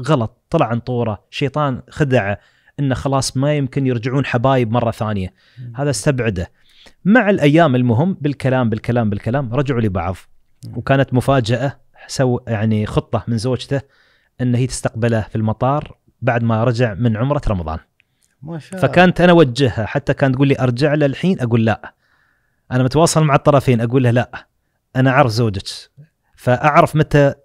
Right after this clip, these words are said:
Speaker 1: التغيير أبا يوصل درجة مثل من، آه، التأهيل." فتفاجأ أن زوجته تستقبله بعد قطيعة شهر،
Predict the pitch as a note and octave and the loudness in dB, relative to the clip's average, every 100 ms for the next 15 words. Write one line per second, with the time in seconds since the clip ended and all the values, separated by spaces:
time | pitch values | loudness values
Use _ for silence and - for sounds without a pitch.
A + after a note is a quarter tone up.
0 | - - C#3 A#2+ D#3+ D#3+ B2+ C#3 C#3+ D#3 | -12 0 2 4 4 4 4 4 4 2
1 | - C#3+ A#2+ D#3+ D#3+ G3 G3 - - _ | 2 0 2 2 4 0 0 -10 -20 _
2 | C#3 D#3 D#3+ C#3 C#3 C3+ B2+ B2 A#2 A2+ | 0 2 2 2 2 4 4 4 2 2
3 | A2+ - C3+ G#2+ C#3 G2+ - - _ _ | 0 0 0 2 2 0 -8 -20 _ _
4 | _ _ - - A#2 A2+ G#2+ G2 - - | _ _ -6 0 2 0 -2 -8 -10 -10
5 | - D3 B2+ A#2 A#2 G#2+ C3+ - A2+ A2 | 2 2 2 0 0 0 -2 -4 -6 -6
6 | - A2+ C3+ C3+ A#2 A2 A2 A2 C#3 A2+ | -6 -6 -2 -2 0 -2 -2 -4 -4 -4
7 | G#2+ - A#2+ F3 G3+ | -4 -4 -2 -2 -4